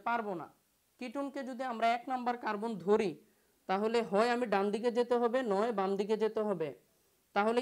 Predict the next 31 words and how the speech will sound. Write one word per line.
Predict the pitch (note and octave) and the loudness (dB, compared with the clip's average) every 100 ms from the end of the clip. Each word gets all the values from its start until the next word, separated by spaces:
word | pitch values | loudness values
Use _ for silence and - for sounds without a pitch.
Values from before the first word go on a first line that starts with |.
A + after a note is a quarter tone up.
| B3 | -2
কিন্তু | B3 B3+ - | -8 -8 -8
কি | B3+ | -4
হচ্ছে | B3+ B3+ B3+ | -4 -4 -4
আমার, | G#3+ E3+ C#3 _ _ _ _ - | -2 -4 -8 _ _ _ _ -8
আমি | F#3+ A3 | -6 -4
যদি | A#3 B3 | -6 -2
ডান | G3+ G#3 | 0 0
দিকে | A3+ A#3+ B3+ | -4 -6 -4
যাই | B3 A#3 | -4 -2
তাহলে | A3 A#3 | -2 -2
বাম | G3+ G#3 | -2 -2
দিকের | G#3+ B3+ B3+ | -4 -4 -4
কার্বনগুলো | A3+ G#3+ A3+ A#3 A3+ | -6 -6 -8 -8 -4
বাদ | A3 A3 | -4 -4
পড়ে | A3+ A3+ | -6 -6
যাচ্ছে, | G#3+ A3 G3 E3 - _ _ _ _ _ _ _ _ F3 | -6 -8 -10 -10 -14 _ _ _ _ _ _ _ _ -8
but | F#3 G#3 | -4 -4
ওটাও | A3 A3+ | -2 -4
কিন্তু | A#3 B3 A3+ | -4 -6 -6
মূল | A3+ | -6
শিকলের | A#3+ A3+ A3+ A3 | -8 -4 -4 -2
অন্তর্ভুক্ত। | A3 A#3 A3 A3 A3 E3 C#3+ - _ _ - | -4 -4 -4 -6 -4 -6 -6 -14 _ _ -10
আমি | E3+ F#3+ | -8 -6
যদি | A3 A3 | -6 -2
বাম | F#3+ G3+ | -2 -2
দিকে | A3 B3 | -6 -6
আসি, | A#3+ C4 A3 | -6 -4 0
ডান | G3+ G#3 | 0 -2
দিকের | A#3 C4 - | -8 -8 -6
কার্বনগুলো | - A3 A3 A3+ | -6 -6 -6 -2
বাদ | G#3 | -2